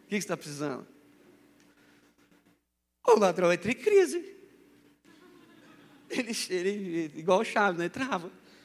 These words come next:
Se alguém te obriga a andar uma milha, você vai duas, não faz sentido.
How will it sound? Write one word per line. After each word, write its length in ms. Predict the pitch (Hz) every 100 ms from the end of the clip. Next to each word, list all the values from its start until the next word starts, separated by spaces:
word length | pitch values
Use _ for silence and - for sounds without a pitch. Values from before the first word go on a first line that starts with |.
| - - - - - - - - - - - - _ _
Se 160 | - 208
alguém 220 | 214 220
te 120 | 254
obriga 320 | 226 196 220
a 40 | 214
andar 160 | 202
uma 180 | 202 180
milha, 240 | 185 220
você 300 | 208 214 226
vai 180 | 208 226
duas, 320 | 180 220 240
não 80 | 170
faz 220 | 156 185
sentido. 520 | 190 233 - 277 185